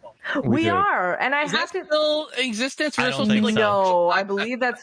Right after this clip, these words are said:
Speaker 2: folded because, uh,
Speaker 4: I'm sure
Speaker 2: Rob Ford's
Speaker 4: covid.
Speaker 2: daughter is now just posting anti-vax things on, uh, Instagram <laughs> instead of playing in the league.
Speaker 3: Mm.
Speaker 2: I think it was a different one than who does the terrible cookies with the K K K, but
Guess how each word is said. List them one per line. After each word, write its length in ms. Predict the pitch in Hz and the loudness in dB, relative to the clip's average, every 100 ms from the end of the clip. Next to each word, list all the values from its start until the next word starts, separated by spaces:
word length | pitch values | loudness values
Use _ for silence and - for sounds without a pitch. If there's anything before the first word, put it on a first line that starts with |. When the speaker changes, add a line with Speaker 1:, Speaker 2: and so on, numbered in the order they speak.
| 185 | -4
Speaker 2:
folded 680 | 208 196 185 170 156 156 180 | -2 0 0 0 0 -2 -4
because, 420 | 190 208 190 185 | -2 2 0 2
uh, 540 | 190 185 185 175 156 | 0 2 2 2 2
Speaker 4:
I'm 80 | 127 | 0
sure 100 | 135 | 2
Speaker 2:
Rob 140 | 196 196 | 2 2
Ford's 200 | 190 131 | 0 2
Speaker 4:
covid. 20 | |
Speaker 2:
daughter 280 | 180 175 170 | 0 0 0
is 140 | 170 | -2
now 160 | 185 175 | -2 -2
just 240 | 170 170 | -4 -6
posting 380 | - 165 170 165 | -2 -2 -2 -2
anti-vax 500 | 160 170 165 165 165 | -2 -2 -2 -2 -4
things 360 | - 160 156 170 | -6 -4 -2 -2
on, 280 | 160 160 160 | -2 -2 -2
uh, 240 | 160 170 | -2 -2
Instagram 640 | 143 175 170 156 143 170 175 | -4 -4 -4 -2 -2 -6 -4
<laughs> 40 | |
instead 240 | 175 175 160 | -4 -2 -4
of 120 | 160 | -4
playing 440 | 175 165 160 165 - | -4 -2 -4 -8 -10
in 140 | - 165 | -6 -2
the 80 | |
league. 340 | 165 170 165 - - | 0 0 -2 -8 -6
Speaker 3:
Mm. 240 | 123 123 113 _ _ _ _ _ _ _ 208 | -4 -4 -6 _ _ _ _ _ _ _ -4
Speaker 2:
I 80 | |
think 400 | 220 - 254 247 | -4 -4 -2 0
it 100 | 339 | 0
was 180 | 294 330 | 0 0
a 80 | 311 | 0
different 380 | 262 294 311 277 | 0 0 0 0
one 280 | 285 285 269 | 0 0 0
than 140 | 262 | 0
who 140 | 247 | 2
does 240 | 247 233 247 | 2 0 0
the 100 | 247 | -2
terrible 300 | 233 214 208 - _ - | 0 0 -2 -6 _ -8
cookies 280 | 226 233 254 | -2 0 0
with 120 | 214 | -2
the 80 | 196 | -2
K 180 | 202 | -2
K 160 | 196 196 | 0 -2
K, 300 | 190 190 226 | 0 0 0
but 340 | 262 - - | 0 -2 -2